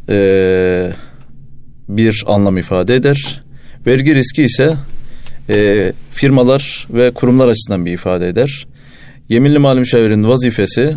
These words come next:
aslında devlet açısından tasdik etmiş olduğu,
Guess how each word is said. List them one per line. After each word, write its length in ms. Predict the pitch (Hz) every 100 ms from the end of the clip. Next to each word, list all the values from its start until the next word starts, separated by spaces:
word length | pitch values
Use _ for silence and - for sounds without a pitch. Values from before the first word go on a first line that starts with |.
| -
aslında 640 | 120 120 - 95 92 127 139 - - - - - - - 113
devlet 300 | 120 139 139
açısından 680 | 117 107 104 98 107 139 143 - - - - - -
tasdik 360 | - 113 - 135
etmiş 340 | 135 120 120
olduğu, 540 | 107 95 90 95 123